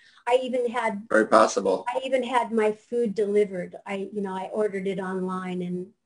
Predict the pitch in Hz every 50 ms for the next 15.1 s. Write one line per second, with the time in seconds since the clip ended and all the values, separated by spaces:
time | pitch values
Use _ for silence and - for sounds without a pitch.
0 | _ - 190 185 180 - _ _ - - 208 190 170 170 _ - 151 147 180 185
1 | 190 - - - - 190 180 180 175 175 180 - _ _ _ - - 202 180 180
2 | 180 - _ _ _ _ _ _ _ _ _ _ - - 104 101 104 110 123 127
3 | 131 123 117 120 120 120 - 117 107 107 101 90 87 - 92 90 92 - - 196
4 | 175 _ _ _ 196 190 180 180 180 - _ _ - - - - 214 - 285 285
5 | 277 277 285 294 277 277 285 254 247 - 240 240 233 226 214 190 196 233 247 240
6 | 240 240 247 240 247 247 - 240 226 214 208 202 208 214 226 226 202 240 220 226
7 | 226 - - 247 233 226 220 220 220 214 220 220 220 214 208 208 196 196 196 196
8 | 202 196 196 202 202 - - 214 208 214 214 226 220 226 226 220 226 226 - -
9 | - - 208 208 214 180 208 214 214 208 208 208 - - - 220 208 202 202 -
10 | - 214 202 202 202 202 202 202 202 196 185 185 180 185 185 196 - - 202 196
11 | 190 185 185 - - - _ _ - - - - - - - - 101 92 95 92
12 | - - - - 87 82 - - - - _ _ - - - - - - - _
13 | _ _ - 226 220 226 220 220 208 226 220 214 220 208 202 202 - 220 208 208
14 | 202 202 214 220 214 220 220 196 220 208 214 208 202 202 196 196 196 - - -
15 | - -